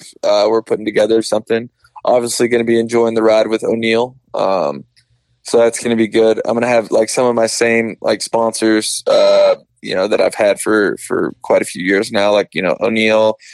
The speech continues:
H J C. Um, I'm gonna be on Blue Crew. Uh, just got that whole deal, um, sorted, I think, like, a little bit of it today. So that was exciting. Uh, I'm still gonna be on Maxxis. Um,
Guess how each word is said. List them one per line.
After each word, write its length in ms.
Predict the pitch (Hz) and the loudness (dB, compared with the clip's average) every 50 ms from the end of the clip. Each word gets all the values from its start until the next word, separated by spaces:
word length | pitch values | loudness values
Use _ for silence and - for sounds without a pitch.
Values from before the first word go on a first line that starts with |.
| - - - - - | -20 -18 -6 -2 0
H 200 | 117 117 - - | 0 0 0 0
J 120 | - 110 110 | 0 0 0
C. 460 | - - 107 110 113 110 107 110 113 - _ - | 0 0 2 2 4 2 2 0 -4 -8 _ -8
Um, 340 | - 82 69 69 65 64 - - | -6 -4 -2 -2 -2 -4 -2 -4
I'm 100 | 110 117 117 | -4 -2 0
gonna 180 | 123 120 120 | 0 0 2
be 120 | 117 120 120 | 2 2 2
on 120 | 120 120 | 2 2
Blue 200 | 120 123 127 127 | 2 2 0 0
Crew. 380 | 127 - - 139 151 170 170 - _ _ - | 0 2 2 2 2 2 0 -4 _ _ -4
Uh, 380 | - 110 110 107 113 113 113 - - _ _ _ _ _ _ _ _ _ _ _ - | 0 0 2 2 2 2 0 -2 -4 _ _ _ _ _ _ _ _ _ _ _ -6
just 220 | - 123 117 - - | -4 -4 -4 0 0
got 200 | 127 117 113 - | 0 0 2 2
that 180 | 120 120 117 120 | 2 2 2 2
whole 160 | 127 117 113 | 0 0 0
deal, 440 | - 120 120 117 120 120 120 - - - | 0 0 2 4 4 4 2 2 0 0
um, 500 | 117 113 113 110 110 110 107 107 101 - - | 0 0 0 0 0 0 -2 -4 -8 -12 -12
sorted, 500 | - - - - 127 123 120 123 127 123 123 | -12 -6 -2 0 0 2 2 2 0 0 0
I 140 | - 117 113 | -2 -2 -2
think, 260 | - 117 107 - - | -4 -6 -8 -6 -2
like, 220 | - 113 113 - | 0 0 0 0
a 80 | 113 117 | 0 0
little 180 | 123 120 117 | 2 2 4
bit 120 | 113 113 117 | 4 4 4
of 100 | 113 113 | 2 2
it 100 | 107 - | -2 -4
today. 400 | - - 120 120 117 117 123 127 123 | -4 -2 0 2 2 2 0 -2 -4
So 200 | - - 117 110 | -4 -2 0 2
that 160 | 113 117 117 | 2 4 4
was 360 | 113 110 - - - - - _ _ - - - - | 2 2 -2 -6 -8 -10 -12 _ _ -20 -12 -8 -8
exciting. 680 | 120 - - - 110 101 104 113 117 117 117 127 127 _ _ _ _ _ _ _ - | -6 -6 -4 0 2 2 2 4 2 0 0 -2 -6 _ _ _ _ _ _ _ -2
Uh, 200 | - 98 107 104 | 0 2 2 2
I'm 60 | 107 117 | 0 0
still 220 | - - 147 139 | -2 0 2 2
gonna 120 | 131 135 131 | 2 2 2
be 100 | 135 127 | 2 0
on 100 | 120 123 | 2 0
Maxxis. 800 | 120 120 123 127 127 - - 135 127 - - - - - - - _ | 0 0 0 -2 -2 -2 -2 -4 -4 -4 -6 -10 -10 -12 -14 -10 _
Um, 600 | - 110 110 110 113 110 110 110 107 107 107 117 | -4 -2 0 0 0 0 0 0 -2 -4 -8 -12